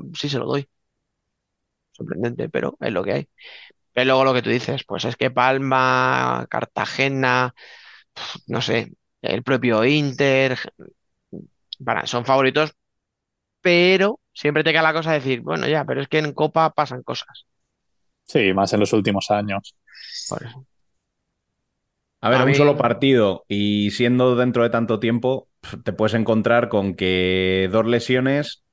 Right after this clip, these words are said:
Speaker 3: te condicionan el partido directamente.
Speaker 1: Sí,
Speaker 3: Entonces
Speaker 1: totalmente. De ahí, de ahí el más sabroso para mí es el, el Industrias Jaén. Que,
Speaker 2: Otro
Speaker 1: vamos a ver.
Speaker 2: típico de, de Copa del Rey.
Speaker 1: Claro, claro,
Speaker 3: Sí.
Speaker 1: o sea,
Speaker 3: <laughs>
Speaker 1: ahí, viejos amigos, <laughs> vamos a ver, eh, Industrias ahora sí,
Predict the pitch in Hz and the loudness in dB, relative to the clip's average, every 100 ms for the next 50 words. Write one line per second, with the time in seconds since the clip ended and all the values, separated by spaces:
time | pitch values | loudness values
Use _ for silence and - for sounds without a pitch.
0 | - 92 101 95 117 117 107 90 78 - | -10 -4 -2 0 2 2 2 0 -4 -4
1 | 107 - - _ - 85 - 78 90 85 | -4 -4 -8 _ -4 -2 -2 -4 -4 -4
2 | - _ _ _ _ _ _ _ - - | -8 _ _ _ _ _ _ _ -12 -8
3 | 87 87 82 - _ - - - 80 98 | -6 -4 -4 -6 _ -14 -6 -6 -6 -6
4 | 131 - 127 139 147 147 127 131 156 156 | -2 0 2 2 2 2 2 2 2 0
5 | 160 - 147 139 139 127 131 139 151 131 | -2 0 -2 -2 -4 -2 0 0 0 0
6 | 123 131 127 120 113 123 127 123 127 147 | -2 0 0 -2 -4 -2 -2 -2 -2 -2
7 | 127 98 107 - _ _ _ _ _ _ | -2 -4 -6 -12 _ _ _ _ _ _
8 | _ _ _ _ _ _ 117 117 117 - | _ _ _ _ _ _ -2 0 0 -4
9 | - 107 101 113 110 110 107 104 113 107 | -2 0 2 4 6 4 2 0 0 2
10 | 120 110 113 107 107 104 107 - 127 117 | 2 4 2 4 2 2 0 0 -2 0
11 | 113 113 117 107 151 143 160 156 127 147 | -2 0 -2 2 2 2 4 4 4 4
12 | 127 120 113 - - - - 147 156 170 | 4 4 2 0 -4 -6 -2 2 4 6
13 | 190 196 156 160 147 170 160 165 175 180 | 6 4 2 0 0 -2 -2 0 0 0
14 | 190 208 196 160 143 - - - - 135 | 0 0 -2 -2 -4 -6 -20 -20 -8 -2
15 | 139 151 151 151 143 143 139 143 143 147 | 0 2 4 4 4 2 0 -4 -2 -2
16 | 139 147 139 - 139 139 131 127 131 | 0 0 0 0 -2 -2 -2 -2 -4